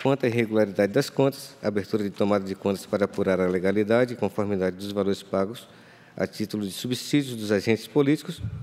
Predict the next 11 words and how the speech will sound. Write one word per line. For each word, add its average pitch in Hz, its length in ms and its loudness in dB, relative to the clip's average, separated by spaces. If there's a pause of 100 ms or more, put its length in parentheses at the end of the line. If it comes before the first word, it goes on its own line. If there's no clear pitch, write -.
(220)
encaminhamento 139 640 4
ao 120 60 6
Ministério 123 420 4
Público 135 380 -2
em 131 60 4
razão 120 260 4
das 120 140 0
contrata-, 107 520 -4 (220)
contratações 117 680 -2
sem 135 140 0
licitação. 110 600 -2